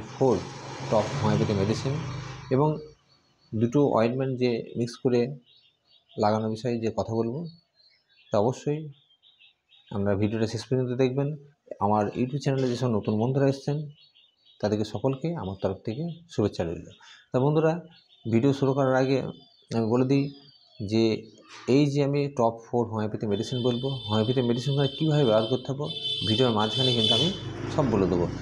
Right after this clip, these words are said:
আপনারা অবশ্যই ভিডিওটা সম্পূর্ণ দেখবেন, কেটে কেটে দেখবেন না। দেখলে কিন্তু আপনারা এই ওষুধ সম্বন্ধে কিন্তু আপনারা কীভাবে ব্যবহার করতে হবে সে সম্বন্ধে কিন্তু আপনারা বুঝতে পারবেন না, কত পটেন্সি ইউজ করতে হবে সেগুলো কিন্তু ভিডিওর মাঝখানে আমি সব বলে দেবো।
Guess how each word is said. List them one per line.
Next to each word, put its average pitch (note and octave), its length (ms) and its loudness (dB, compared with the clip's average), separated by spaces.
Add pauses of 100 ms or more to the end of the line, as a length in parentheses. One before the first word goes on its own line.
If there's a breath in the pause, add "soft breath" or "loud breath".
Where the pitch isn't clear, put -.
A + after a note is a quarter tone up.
(160)
আপনারা A#2 280 2
অবশ্যই D#3 360 0
ভিডিওটা A#2 320 2 (420)
সম্পূর্ণ A#2 380 0
দেখবেন, D3 260 0
কেটে A2 200 2
কেটে A2 200 0
দেখবেন D3 280 -2
না। G3 40 -6 (420 soft breath)
দেখলে B2 320 4
কিন্তু C#3 260 2
আপনারা B2 260 0 (640)
এই G#2 140 2
ওষুধ - 260 -6
সম্বন্ধে C#3+ 360 -2
কিন্তু A#2+ 200 -4
আপনারা G2+ 320 -2
কীভাবে G#2+ 280 -4
ব্যবহার G2+ 260 0
করতে A#2+ 160 -6
হবে C3+ 140 -10
সে - 140 -10
সম্বন্ধে G#2+ 320 -6
কিন্তু G#2+ 200 -6 (420)
আপনারা G2 260 -4
বুঝতে F#2 220 -12
পারবেন F#2+ 180 -6
না, G#2+ 120 -14
কত G2 100 -8 (100)
পটেন্সি A#2 340 -6
ইউজ A#2 200 0
করতে C3 180 0
হবে C3+ 180 -8
সেগুলো G#2 360 -2
কিন্তু C#3+ 200 -4
ভিডিওর G#2 240 0
মাঝখানে F#2+ 300 -6 (260)
আমি - 160 -10
সব F#2+ 140 -6
বলে E2+ 160 -8
দেবো। - 160 -12